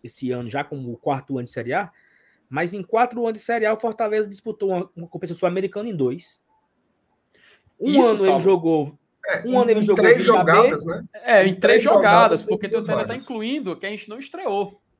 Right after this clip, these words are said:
Speaker 2: Entendeu?
Speaker 3: É.
Speaker 2: Em
Speaker 1: Não,
Speaker 2: três jogadas.
Speaker 1: mas assim, mas, mas aí a gente faz um, uma outra coisa. No primeiro ano a gente vinha da B, no segundo ano eu joguei Sula. No terceiro
Speaker 2: Hum.
Speaker 1: ano eu não joguei, no quarto ano eu joguei Su-, eu joguei Libertadores.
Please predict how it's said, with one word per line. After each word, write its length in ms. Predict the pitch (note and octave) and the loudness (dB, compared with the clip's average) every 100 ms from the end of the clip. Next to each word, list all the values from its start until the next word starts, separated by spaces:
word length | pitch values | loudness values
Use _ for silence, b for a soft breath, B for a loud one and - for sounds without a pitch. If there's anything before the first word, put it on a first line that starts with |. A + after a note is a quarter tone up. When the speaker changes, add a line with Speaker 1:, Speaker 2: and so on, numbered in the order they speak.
| _ | _
Speaker 2:
Entendeu? 240 | A#2+ A#2 C#3+ | -16 -6 0
Speaker 3:
É. 280 | A#2+ G#2 - | 0 -2 -12
Speaker 2:
Em 80 | D#3+ | -6
Speaker 1:
Não, 100 | F#3 | 0
Speaker 2:
três 200 | G#3+ D#4+ | 0 2
jogadas. 500 | G3+ C3+ G2+ - - | 0 0 -2 -6 -10
Speaker 1:
mas 120 | B3+ | -8
assim, 360 | C#4+ C#4+ B3+ G#3 | -8 -6 -6 -8
mas, 380 | F3 G3 A3 - | -8 -6 -6 -10
mas 200 | G3 G3+ | -12 -8
aí 140 | G3+ | -6
a 60 | G#3 | -6
gente 180 | G3 - | -10 -12
faz 220 | G3+ F#3 | -10 -8
um, 160 | F#3+ F3 | -10 -12
uma 160 | E3 | -8
outra 180 | F3+ G#3+ | -8 -6
coisa. 320 | G3 C#3 G#2+ _ _ _ | -4 -6 -6 _ _ _
No 80 | F3+ | -10
primeiro 340 | F3+ A3+ B3 A#3 | -2 0 2 2
ano 160 | B3+ | 0
a 60 | B3+ | -2
gente 180 | A#3+ G#3 | -6 -8
vinha 120 | A3+ | -4
da 120 | B3 | -4
B, 300 | G#3 D3+ G2 D#3+ | -2 -4 -4 -14
no 80 | |
segundo 400 | E3+ G3 G#3 G#3 | -14 -10 -8 -4
ano 180 | G3+ G#3 | -2 0
eu 40 | G#3+ | 0
joguei 180 | G#3+ | 0
Sula. 420 | A3 F3+ B2 G#2 - _ _ _ | -4 -6 -6 -8 -16 _ _ _
No 100 | F#3 | -6
terceiro 360 | A3+ A3+ B3 B3 | -4 -2 -2 0
Speaker 2:
Hum. 80 | |
Speaker 1:
ano 320 | B3+ C4 C4 - | -4 -4 -10 -8
eu 140 | G#3 | -6
não 100 | A3 | -2
joguei, 320 | A#3 A#3+ F3+ | -2 -2 -2
no 120 | D#3+ F#3 | -4 -6
quarto 320 | G3+ G3+ G3 | -6 -6 -6
ano 60 | F#3+ | -4
eu 60 | |
joguei 180 | G3+ G#3+ | -4 -6
Su-, 180 | - F3+ | -6 -8
eu 60 | E3 | -6
joguei 160 | E3+ | -4
Libertadores. 760 | F3+ F#3 A3 F#3+ F3 A#2 - | -4 -4 -4 -2 -2 -4 -14